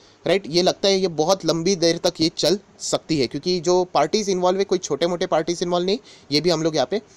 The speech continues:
कह सकते हैं। उसी के साथ साथ अगर हम लोग बात करें, इसमें से सबसे ज़्यादा नुकसान किसी का हुआ है, तो obviously गौतम अदानी का ही हुआ है।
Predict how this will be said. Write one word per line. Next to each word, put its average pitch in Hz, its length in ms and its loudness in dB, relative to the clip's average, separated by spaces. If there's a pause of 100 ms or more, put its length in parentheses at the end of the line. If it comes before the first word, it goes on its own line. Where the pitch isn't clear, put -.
(200)
कह 151 100 6
सकते 139 320 -4
हैं। 117 200 -8 (580)
उसी 185 180 0
के 233 120 0
साथ 214 200 2
साथ 226 140 2 (120)
अगर 180 160 2
हम 190 80 2
लोग 196 140 2
बात 156 240 2
करें, 208 200 4
इसमें 190 280 -2
से 190 180 2
सबसे 196 360 0
ज़्यादा 170 260 2
नुकसान 170 280 0
किसी 170 240 -6
का 180 120 2
हुआ 170 140 4
है, 175 40 2
तो 147 180 2
obviously 170 320 -2
गौतम 143 360 2
अदानी 151 280 0
का 165 100 0
ही 165 80 2
हुआ 160 180 0
है। 190 80 -4